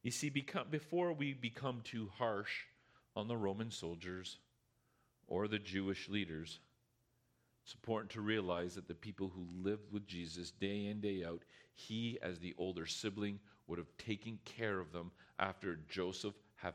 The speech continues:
passed, did not believe <laughs> that Jesus was indeed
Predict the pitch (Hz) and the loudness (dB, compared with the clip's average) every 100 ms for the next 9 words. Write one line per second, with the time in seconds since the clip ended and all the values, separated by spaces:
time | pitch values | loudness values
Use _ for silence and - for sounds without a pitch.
0 | - - 95 82 92 - - - _ _ | -4 -4 -4 -4 -12 -14 -16 -20 _ _
1 | _ _ _ _ _ _ _ _ _ _ | _ _ _ _ _ _ _ _ _ _
2 | _ _ 90 82 95 98 - - 95 101 | _ _ -6 0 0 0 -4 -8 -6 -4
3 | 131 80 - - 120 - _ _ _ _ | -8 -10 -14 -12 -12 -12 _ _ _ _
4 | _ _ _ 71 90 87 92 95 98 98 | _ _ _ -2 -2 -2 -6 -4 -4 -4
5 | 90 80 92 92 92 87 110 90 | -6 -4 -6 -4 -6 -4 -2 -2